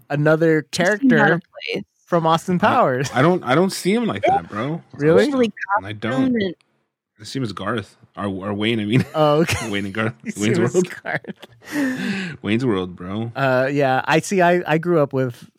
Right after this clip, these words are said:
Speaker 1: Austin Powers. Not Wayne's World was a little bit too early for me.
Speaker 3: Mm-hmm.
Speaker 1: Um, but anyways, this is where we meet Michael Fassbender, and
Speaker 3: Oh
Speaker 1: we
Speaker 3: my
Speaker 1: find
Speaker 3: God.
Speaker 1: out that he's a movie expert and, uh, <clears throat> also, like, a, you know, um,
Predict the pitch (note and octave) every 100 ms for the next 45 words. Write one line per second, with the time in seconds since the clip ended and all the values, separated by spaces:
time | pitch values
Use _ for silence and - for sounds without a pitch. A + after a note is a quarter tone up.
0 | _ _ C3 B2 A#2+ B2 A2 A2 A#2+ G#2+
1 | - B2+ C#3 B2+ B2 A2+ A2 A#2 A2+ A2
2 | G#2+ - B2+ A2 G#2+ G#2 A2+ G#2+ A2+ _
3 | - - - A2 G#2 G#2 G#2+ G#2 G#2 C#3+
4 | C3 B2+ B2 B2+ B2+ _ _ _ _ -
5 | E3+ E3+ G#3+ F3+ C#3 C#3+ C#3 F3 G3+ F#3
6 | E3 D3 D3 C3+ C3+ B2+ B2 C3+ B2 -
7 | C3 B2 B2 A#2 A#2 - - A#2 A2 A2
8 | A2 A#2+ - C3+ B2+ C3 A#2+ B2 B2+ A#2
9 | A#2+ B2+ A#2+ B2+ B2 A#2+ - - A#2+ A#2+
10 | A#2 A#2+ - A#2+ A2 G#2+ G#2 G#2+ G2+ F#2+
11 | F#2+ - - _ - - - - - -
12 | A#2 - B2 A2 G#2+ A2+ G#2+ B2+ A#2 A2
13 | G#2 A2+ _ A#2 A#2